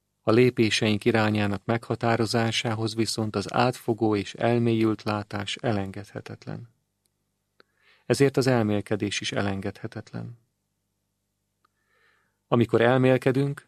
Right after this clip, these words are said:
félre kell tenni a hétköznapi, megoldandó problémákat, azokkal majd máskor foglalkozunk. Például, hogy mit vásároljak, van-e elég étel a hűtőben,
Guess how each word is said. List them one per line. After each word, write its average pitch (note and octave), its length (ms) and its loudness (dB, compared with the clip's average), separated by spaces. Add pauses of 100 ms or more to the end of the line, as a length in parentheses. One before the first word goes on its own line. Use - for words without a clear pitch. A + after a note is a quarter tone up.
félre A2+ 340 2
kell G#2 240 0
tenni G#2+ 340 0
a G2 60 2
hétköznapi, A2 840 0
megoldandó G#2 680 0
problémákat, G#2 880 0 (320)
azokkal C3+ 400 2
majd B2 220 2
máskor G#2+ 440 -2
foglalkozunk. G#2+ 920 -6 (500)
Például, A2+ 340 2
hogy G2+ 120 -4
mit A2+ 180 -2
vásároljak, G#2+ 880 -4
van-e A2+ 240 4
elég G#2 380 2
étel G#2+ 320 0
a G2+ 60 -4
hűtőben, G#2 720 -4